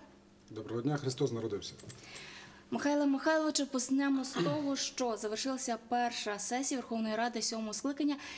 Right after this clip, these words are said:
Speaker 2: Її вже називають найкоротшою в історії українського парламентаризму, адже депутати працювали всього п'ять днів. Ви, як новообраний депутат, прокоментуєте, е, роботу парламенту.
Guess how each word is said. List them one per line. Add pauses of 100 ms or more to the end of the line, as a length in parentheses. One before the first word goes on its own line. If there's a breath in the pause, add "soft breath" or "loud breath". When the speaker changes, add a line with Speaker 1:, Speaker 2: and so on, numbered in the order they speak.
(120)
Speaker 2:
Її
вже
називають
найкоротшою
в
історії
українського
парламентаризму, (320 loud breath)
адже
депутати
працювали
всього
п'ять
днів.
Ви,
як
новообраний
депутат,
прокоментуєте, (640 loud breath)
е,
роботу (380 loud breath)
парламенту.